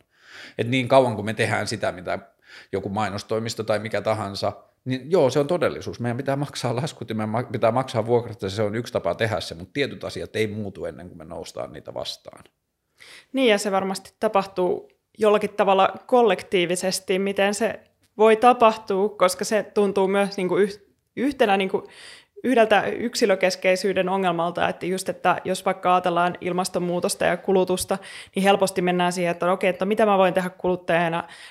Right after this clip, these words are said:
Speaker 2: lentää vähemmän, tuntea lentämistä, syyllisyyttä ja näin poispäin, että niinku teen nyt vaan tämän lennon ja se nyt ei ehkä haittaa ja näin, että se niinku jää se niinku asia niinku semmoisen ihmisen niinku oman psykologisen
Speaker 1: Mm.
Speaker 2: niinku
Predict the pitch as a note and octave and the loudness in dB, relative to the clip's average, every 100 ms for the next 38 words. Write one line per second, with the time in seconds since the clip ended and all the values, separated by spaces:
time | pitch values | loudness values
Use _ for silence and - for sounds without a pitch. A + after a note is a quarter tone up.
0 | - A#3 A#3+ G#3+ F#3 G3 F#3 F3 E3 G#3+ | 0 2 4 4 6 2 2 -2 -2 0
1 | G#3 F#3+ F3+ F3 F3 F3 E3+ E3+ G3 F#3 | 0 2 2 0 -2 -4 -4 -6 -2 -2
2 | F3 F3 E3 F3+ - - - - - F3+ | -2 -4 -4 -4 -2 -4 -6 -8 -6 -2
3 | F#3 - - - F3+ E3+ E3+ - _ - | -2 -4 -12 -4 2 2 0 -8 _ -4
4 | C#3 E3 F3 E3 D3+ - G3 G3+ G3+ - | -2 -2 -4 -6 -10 -2 0 2 -2 -4
5 | G3 F#3+ F#3 F3 D#3+ - F#3 F3 E3 E3 | -2 0 0 -2 -4 -4 -2 0 -2 -2
6 | D#3+ - - - - G3 F#3+ F#3+ F3 F3 | -2 -6 -20 -20 -8 -4 -4 2 4 4
7 | F3 E3+ F3+ F#3 F#3 F3 E3 E3 E3 - | 0 -2 0 -2 0 2 4 2 0 -2
8 | - - F#3+ G3 F#3+ F#3+ F3+ E3+ F3+ G3+ | -20 -6 0 2 0 -4 -8 -6 -2 2
9 | G#3 F#3+ F#3+ F3 F3 - _ - G3 F#3+ | 4 2 0 -4 -6 -10 _ -4 -2 0
10 | E3 E3+ F3+ F3 E3 E3+ E3+ D#3 - G#3 | -2 -4 -6 -6 -6 -6 -6 -8 -6 -4
11 | F#3+ F3+ E3+ E3+ E3 F#3 E3+ - G3 F#3 | -2 -2 -4 -4 -2 0 -2 -2 0 2
12 | E3+ C#3+ C3+ D#3 D3+ D#3 E3+ F3 - _ | 4 2 0 -2 -6 -8 -6 -6 -6 _